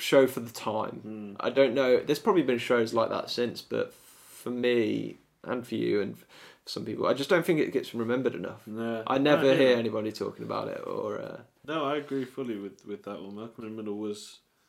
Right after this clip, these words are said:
Speaker 1: was a great show.
Speaker 2: Yeah, I mean, we were talking about Fresh Prince of Bel-Air just before we started
Speaker 1: Well,
Speaker 2: recording
Speaker 1: yeah.
Speaker 2: this, and that's, that, I wouldn't say that is overrated. I would say that's rated just where it is, 'cause that was such
Speaker 1: Yeah.
Speaker 2: a great show for its time as
Speaker 1: Yeah,
Speaker 2: well.
Speaker 1: I think people, people love that.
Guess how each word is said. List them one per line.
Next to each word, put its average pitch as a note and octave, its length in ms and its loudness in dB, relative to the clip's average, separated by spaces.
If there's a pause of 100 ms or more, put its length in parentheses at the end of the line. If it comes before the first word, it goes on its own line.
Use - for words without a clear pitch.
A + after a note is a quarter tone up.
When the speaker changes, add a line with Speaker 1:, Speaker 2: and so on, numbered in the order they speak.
(300)
Speaker 1:
was G#2 160 -8
a F#2+ 40 -8
great G2 320 -8
show. G#2+ 280 -12 (260)
Speaker 2:
Yeah, A#2+ 400 -2
I B2 80 -2
mean, C3+ 160 4
we C3+ 80 8
were C3+ 100 12
talking B2 300 2
about A2 180 2
Fresh A2+ 240 -4
Prince A2 200 -6
of - 60 -8
Bel-Air A#2 300 -4
just - 200 -14
before A#2+ 300 -6
we A#2+ 120 -4
started - 320 -4
Speaker 1:
Well, A2 80 -2
Speaker 2:
recording G#2+ 360 2
Speaker 1:
yeah. G#2+ 100 -6
Speaker 2:
this, - 260 -12
and A#2 120 0
that's, - 240 0 (280)
that, - 240 0
I D#3 60 8
wouldn't E3+ 280 10
say C3 160 6
that A2+ 180 6
is A2 140 2
overrated. G#2 600 0
I A2+ 80 0
would A#2+ 180 -2
say A2+ 220 2
that's - 400 -4
rated G#2+ 280 2
just - 200 -10 (160)
where A2 200 2
it G2 60 2
is, F#2 160 0
'cause G#2+ 160 -10
that A2+ 160 2
was G2+ 140 -4
such F#2+ 180 -6
Speaker 1:
Yeah. F2 60 -8
Speaker 2:
a F#2+ 40 -12
great - 280 0
show - 260 -2
for - 160 -8
its - 140 -12
time G#2 260 -6
as - 120 -8
Speaker 1:
Yeah, A#2 80 -2
Speaker 2:
well. A2 200 -2
Speaker 1:
I - 40 -12
think - 180 -10
people, F#2 440 -12 (640)
people G2+ 280 -12
love F2+ 260 -16
that. F2 200 -18